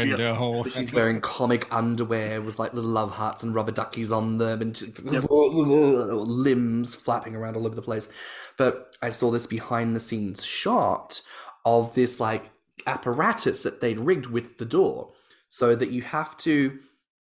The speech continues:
Speaker 3: set up the mechanism specifically for that sound effect to occur, because what happens is when the door fully opens, it's got, like, this extended plank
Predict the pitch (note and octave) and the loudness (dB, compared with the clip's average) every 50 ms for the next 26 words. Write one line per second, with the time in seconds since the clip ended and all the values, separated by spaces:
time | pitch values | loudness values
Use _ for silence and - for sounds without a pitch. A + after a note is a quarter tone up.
0 | _ _ _ _ _ _ _ _ _ _ _ _ _ _ _ _ - - - - | _ _ _ _ _ _ _ _ _ _ _ _ _ _ _ _ -20 -10 -6 -4
1 | - E3 D#3 D#3 D#3 - - C3 B2+ C3 C#3 C3+ - C3+ B2 A#2+ A2+ A#2+ A#2 A2+ | -2 -2 -2 -4 -4 -4 -2 0 2 0 0 0 0 0 0 0 0 -2 -4 -4
2 | A2 - - - _ - - - C#3 - - E3 - E3+ - - C3+ A2 - - | -6 -8 -12 -20 _ -20 -6 -2 0 0 0 0 0 -2 -2 0 -2 -2 -2 0
3 | - A#2+ A#2+ A2+ A#2 A2+ - - - C3 A#2 A2+ A2+ G#2 - B2 G2+ - - - | 2 2 4 4 2 0 0 -2 -2 -2 0 0 -2 -4 -2 -4 -4 -4 -6 -8
4 | - A2 G#2+ G#2 - - C#3 A2+ - A#2+ - - A#2 G#2 A2 G#2+ F#2+ - - - | -8 -6 -8 -6 -2 -2 -2 -2 -2 -2 -2 -2 -2 -2 -2 -4 -6 -4 -4 -2
5 | - B3 C4+ C4 E3 C3 A#2 G#2 - - A#2 A2 G#2+ - - - - - - - | -2 -2 0 0 0 0 0 -2 -6 -8 -8 -8 -10 -12 -14 -20 -20 -20 -20 -20
6 | _ - C3 C#3+ D#3 D#3+ D#3 D#3 D3+ C3 C3 C3 - - D#3 C3+ B2+ B2+ - - | _ -2 -2 0 0 0 2 4 4 4 4 2 0 0 0 0 0 0 -4 -4
7 | _ D#3+ F3+ G#3 G#3 - C3 A2 G#2 G#2 G#2 - - - B2+ A#2 - - - C3 | _ 2 2 2 2 0 -4 -4 -4 -6 -8 -8 -8 -8 -8 -8 -8 -8 -6 -6
8 | - - - B2+ B2 A#2+ - A2+ A2+ - - - - - C#3 - - B2+ B2+ - | -6 -4 -4 -4 -4 -4 -4 -8 -10 -10 -10 -8 -8 -8 -8 -6 -4 -4 -4 -4
9 | A#2+ - - - - _ - B2+ B2 A#2+ A2+ | -6 -12 -20 -20 -20 _ -6 -4 -4 -4 -4